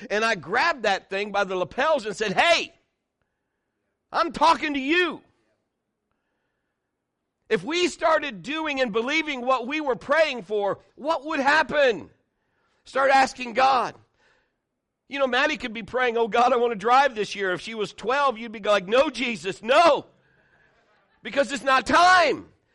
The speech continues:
So there are things that have to take time. A baby has got to have time to develop. We understand that. There are things that time is involved in the perfection of that. So I'm not, I'm not against any of that.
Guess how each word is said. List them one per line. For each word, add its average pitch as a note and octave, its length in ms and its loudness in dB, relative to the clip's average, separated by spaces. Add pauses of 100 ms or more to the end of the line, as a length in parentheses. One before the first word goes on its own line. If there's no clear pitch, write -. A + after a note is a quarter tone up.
(220)
So C#4 180 -4
there C#4 180 4
are D#4 240 4
things C4 320 -6
that A#3+ 140 -2
have C4 320 -2
to A#3 100 -10
take G3 300 -6
time. D3 320 -4 (240)
A F3+ 80 -2
baby A#3+ 480 0 (100)
has C3+ 140 -14
got F3+ 180 0
to F#3 100 -2
have F#3 200 -2
time G#3 340 -2
to F#3+ 100 -4
develop. F#3 460 -2 (180)
We G3+ 140 -6
understand A#3 680 -4
that. C#3 220 -6 (160)
There G3+ 160 -4
are A#3 140 0
things A3 320 -6
that F3+ 180 -8
time G#3+ 380 -6
is E3+ 100 -10
involved F3+ 580 -6
in G3+ 140 -6
the G3 60 -8
perfection F#3+ 640 -8
of D3+ 180 -4
that. C3+ 280 -2 (240)
So G#3 180 0
I'm G#3 140 -2
not, A#3+ 200 0 (140)
I'm F3+ 140 0
not A3 200 -2
against G#3 520 -4
any B3 240 -4
of F#3+ 120 -6
that. C3+ 220 -4